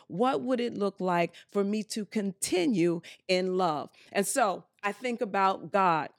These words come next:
and God himself became angry. The scripture tells us in the Old Testament how he became angry. He became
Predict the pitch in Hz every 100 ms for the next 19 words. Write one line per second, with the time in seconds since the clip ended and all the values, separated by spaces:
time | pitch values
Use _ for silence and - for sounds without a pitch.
0 | - - 208 208 180 240 277 254 214 208
1 | 220 - 277 220 180 - 175 196 - 190
2 | 190 202 - 214 214 156 156 143 - _
3 | 185 - 202 190 208 202 233 226 202 180
4 | 190 190 190 - 220 220 208 196 165 -
5 | 160 156 151 160 170 180 196 202 208 214
6 | 214 226 220 - 254 262 180 156 160 160
7 | - 190 190